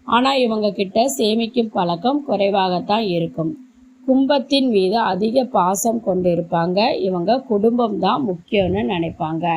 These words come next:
இவங்க படித்த படிப்பிற்கும் பார்க்கிற தொழிலுக்கும் சம்பந்தம் இல்லாத வேலையா தான் பார்ப்பாங்க. சொந்த தொழில் செய்யறவங்க அதிகமா விரும்புவாங்க.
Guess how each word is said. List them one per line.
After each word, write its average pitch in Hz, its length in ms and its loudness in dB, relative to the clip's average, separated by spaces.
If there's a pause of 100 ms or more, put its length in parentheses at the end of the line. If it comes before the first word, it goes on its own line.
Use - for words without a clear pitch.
(840)
இவங்க 269 400 2
படித்த 247 500 0
படிப்பிற்கும் 220 800 0
பார்க்கிற 214 540 0
தொழிலுக்கும் 202 680 -2
சம்பந்தம் 208 560 0
இல்லாத 190 500 2
வேலையா 180 580 0
தான் 302 340 -2
பார்ப்பாங்க. 165 500 -2 (640)
சொந்த 285 460 2
தொழில் 247 580 0
செய்யறவங்க 196 520 0
அதிகமா 202 720 0
விரும்புவாங்க. 175 920 -2